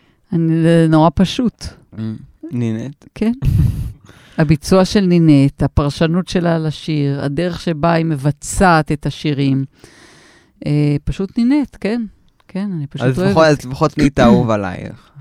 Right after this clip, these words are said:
Speaker 1: <clears throat> יונתן, שחרר אותי מזה, תתקדם.
Speaker 2: אוקיי, דארלינג. So, אה, נצלול לעלילה?
Speaker 1: אני אחריך.
Speaker 2: אני אתחיל?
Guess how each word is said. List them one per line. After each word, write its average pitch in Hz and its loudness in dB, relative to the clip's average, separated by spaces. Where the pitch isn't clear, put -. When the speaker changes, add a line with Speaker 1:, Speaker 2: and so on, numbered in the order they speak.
Speaker 1:
<clears throat> - -20
יונתן, 147 -2
שחרר 175 -6
אותי 185 -2
מזה, 180 -2
תתקדם. 147 -4
Speaker 2:
אוקיי, 107 -10
דארלינג. 95 -8
So, - -18
אה, 120 -8
נצלול 123 -8
לעלילה? 123 -2
Speaker 1:
אני 165 0
אחריך. 196 -6
Speaker 2:
אני 127 0
אתחיל? 175 -2